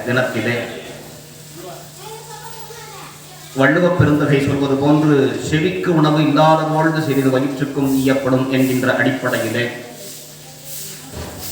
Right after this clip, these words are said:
சற்றே செவிக்கு உணவை சிந்திப்போம் என்று சொல்லி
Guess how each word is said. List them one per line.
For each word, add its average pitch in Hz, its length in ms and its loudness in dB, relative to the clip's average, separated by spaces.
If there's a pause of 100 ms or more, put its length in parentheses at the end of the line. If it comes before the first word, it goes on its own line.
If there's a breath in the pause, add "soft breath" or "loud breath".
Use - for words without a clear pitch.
சற்றே 156 720 4
செவிக்கு 175 580 2
உணவை 156 340 6
சிந்திப்போம் 143 720 6
என்று 127 300 -4
சொல்லி 127 580 0